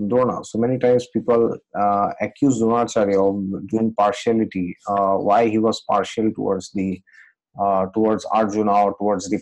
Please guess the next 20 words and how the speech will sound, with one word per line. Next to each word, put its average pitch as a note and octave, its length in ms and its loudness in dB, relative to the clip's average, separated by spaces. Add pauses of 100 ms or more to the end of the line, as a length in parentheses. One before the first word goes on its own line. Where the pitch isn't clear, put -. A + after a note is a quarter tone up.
Pandavas, G2+ 600 0
or F#2+ 540 0
why A2 240 4
he G#2 100 -2
was G#2+ 300 0
in, A#2 220 -2 (160)
not A2 260 0 (320)
equally A#2 460 0
disposed A2+ 520 -4
towards G#2+ 360 0
the G2+ 240 -4
Kurus, A2 580 -2
the F#2+ 120 -6
Kauravas. G2 440 0 (680)
Well, D#3 260 2
uh, B2 180 4
that's C3+ 280 0
not - 200 0
partiality, A2 580 0
because - 500 0